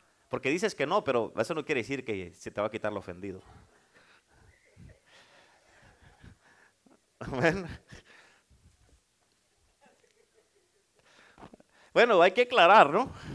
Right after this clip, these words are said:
Porque, pues, usted sabe, a veces se le pasa a la gente y tiene uno que explicarles.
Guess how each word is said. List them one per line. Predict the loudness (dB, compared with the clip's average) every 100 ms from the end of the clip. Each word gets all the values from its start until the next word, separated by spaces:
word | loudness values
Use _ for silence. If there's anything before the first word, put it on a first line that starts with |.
| -12 -14 -20 _ _
Porque, | -2 -2 -6
pues, | -10
usted | -8 0
sabe, | 0 0 -6 -14 -14
a | -10
veces | -10 -10 -12
se | -8
le | -8
pasa | -6 -10 -10
a | -12
la | -12
gente | -14 -16 -12
y | -10
tiene | -10 -12
uno | -12
que | -16
explicarles. | -16 -16 -14 -14 -16 -20